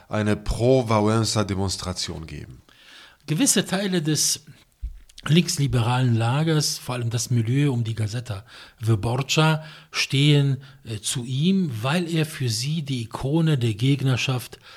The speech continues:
Speaker 2: zu Jarosław Kaczyński ist und ein wichtiges Symbol der bedingungslosen Versöhnung und Verflechtung eines nicht kleinen Teils der alten Solidarność-Eliten, des Solidarność-Lagers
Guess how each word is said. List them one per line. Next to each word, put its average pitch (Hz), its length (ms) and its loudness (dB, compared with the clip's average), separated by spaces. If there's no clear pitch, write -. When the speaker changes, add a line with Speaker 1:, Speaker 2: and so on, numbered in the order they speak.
Speaker 2:
zu 127 140 -4
Jarosław 120 480 0
Kaczyński 110 580 -2
ist 127 400 -4
und 131 180 -2
ein 120 280 -2
wichtiges 143 520 2
Symbol 123 640 2
der 120 540 0
bedingungslosen 131 1080 2
Versöhnung 147 840 2
und 120 160 -2
Verflechtung 147 840 -4
eines 113 420 -4
nicht 127 300 -2
kleinen 131 420 0
Teils 131 380 -2
der 113 100 -4
alten 127 320 -4
Solidarność-Eliten, 127 1400 -2
des 113 240 -4
Solidarność-Lagers 113 1200 -4